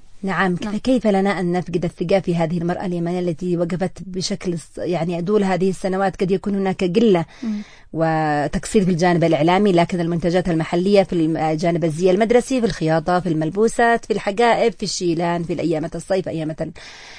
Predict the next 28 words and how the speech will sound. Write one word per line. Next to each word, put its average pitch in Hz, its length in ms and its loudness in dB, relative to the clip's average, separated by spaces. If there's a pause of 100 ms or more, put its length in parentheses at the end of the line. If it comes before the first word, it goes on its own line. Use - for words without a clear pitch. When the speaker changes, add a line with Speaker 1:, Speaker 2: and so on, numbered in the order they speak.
(160)
Speaker 1:
الشتاء، 185 480 6
أيامة 165 360 0 (100)
ال-، 170 480 -6
كل 262 280 2
شيء 220 200 4
موجود. 190 440 0
ومن 175 300 0
Speaker 2:
مم. 202 120 -2 (340)
Speaker 1:
و-، 165 60 0
وتقام 226 480 6
هناك 185 260 0
معارض 185 300 4
كثيرة، 190 480 0
أنا 165 120 0
لا 165 100 -2
أتذكر 196 300 0
الآن 170 160 0
Speaker 2:
نعم. 220 100 -2
Speaker 1:
أسماء، 214 280 0
ولكن 190 280 4
مثلًا 202 280 2
عام-، 196 180 2
على 196 300 2
م-، 196 240 -2
سبيل 202 300 0
المستوى 202 500 0
سوق 214 220 -2
الخميس 247 380 0